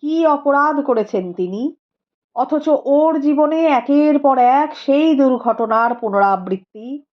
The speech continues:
মিনু, রাধারানী, তুলসী, আর আজ আবার মালতী। একটু পরে মালতী শান্ত হলো,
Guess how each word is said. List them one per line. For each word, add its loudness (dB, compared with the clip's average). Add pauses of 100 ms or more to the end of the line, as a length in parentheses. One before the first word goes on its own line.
(260)
মিনু, 0
রাধারানী, 0
তুলসী, -6 (320)
আর 0 (120)
আজ 2
আবার -2
মালতী। -2 (540)
একটু -6
পরে 0
মালতী -2
শান্ত -4
হলো, -8